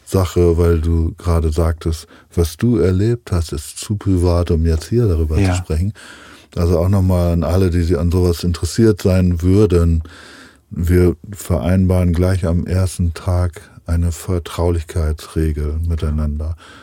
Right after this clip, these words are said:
Speaker 1: wo alle sich ganz klar, also ein ganz klares Commitment eingehen, dass was immer hier gesagt wird, auch hier bleibt,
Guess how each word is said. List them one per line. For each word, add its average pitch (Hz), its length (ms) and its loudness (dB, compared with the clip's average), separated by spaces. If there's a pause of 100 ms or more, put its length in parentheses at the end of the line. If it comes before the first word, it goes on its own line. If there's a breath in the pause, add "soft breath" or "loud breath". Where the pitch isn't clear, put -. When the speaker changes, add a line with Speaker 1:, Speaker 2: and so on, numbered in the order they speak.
(300 loud breath)
Speaker 1:
wo - 240 -8
alle 90 560 -2
sich 85 300 -4
ganz 87 360 -2
klar, 87 480 -4
also 80 160 -4
ein 82 160 0
ganz 92 200 -2
klares 82 420 -2
Commitment 85 760 -2
eingehen, 80 720 -4 (600 loud breath)
dass - 240 -6
was 80 160 -2
immer 117 300 2
hier 95 180 4
gesagt 82 600 0
wird, 71 260 -4
auch 71 180 -6
hier 76 260 -2
bleibt, 71 640 -6